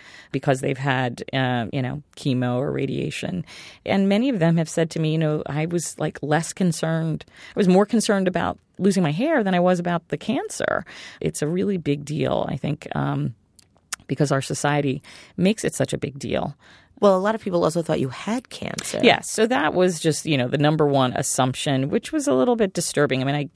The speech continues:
Speaker 1: I get it, but it was still disturbing. I think, you know, I was not somebody who Googled myself often, but then, you know, after I started to get these phone calls, you know, if I put my name in a Google search,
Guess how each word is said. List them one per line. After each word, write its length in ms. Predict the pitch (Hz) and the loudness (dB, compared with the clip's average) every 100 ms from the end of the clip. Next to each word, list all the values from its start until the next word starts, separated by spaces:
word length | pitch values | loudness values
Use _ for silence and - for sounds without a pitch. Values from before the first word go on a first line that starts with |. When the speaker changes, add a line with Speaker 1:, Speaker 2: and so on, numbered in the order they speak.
| - | -2
Speaker 1:
I 40 | 143 | -2
get 360 | - 156 156 127 | 2 4 4 4
it, 200 | 110 - | 2 2
but 100 | 139 | -2
it 60 | 151 | -2
was 120 | 160 | -6
still 260 | - 202 | -2 -2
disturbing. 600 | 185 - 127 127 127 117 120 | -2 -2 0 2 2 0 -4
I 60 | |
think, 360 | - 139 - - - - - - | -4 -4 -4 -12 -20 -20 -20 -10
you 140 | - 139 | -2 0
know, 180 | 131 - | 0 -2
I 120 | - | -4
was 160 | - 139 | -2 0
not 200 | 143 - | 0 0
somebody 180 | 147 127 | -4 -2
who 140 | 120 - | -4 0
Googled 380 | 147 196 151 131 | 2 4 2 2
myself 460 | 120 117 135 123 - | 0 2 2 2 2
often, 420 | 123 127 - 156 | -2 -2 -2 0
but 220 | 131 123 | 0 0
then, 440 | 180 185 143 143 143 - - - | 0 2 2 2 -4 -8 -14 -2
you 80 | 143 | 0
know, 60 | |
after 160 | 135 143 | 2 2
I 40 | |
started 240 | 131 156 139 | 2 0 0
to 40 | |
get 180 | 135 127 | 2 2
these 200 | 139 - | 0 -4
phone 240 | 175 214 | 0 0
calls, 400 | 226 127 127 131 | 2 4 4 2
you 80 | 156 | -2
know, 40 | 135 | -2
if 100 | 139 | -2
I 60 | |
put 240 | - - 180 | -2 -2 0
my 140 | 143 | 0
name 340 | 139 147 160 | 2 2 2
in 80 | 135 | 2
a 80 | 123 | 0
Google 320 | 131 226 233 | 0 2 2
search, 400 | - 123 120 - | 2 2 0 -2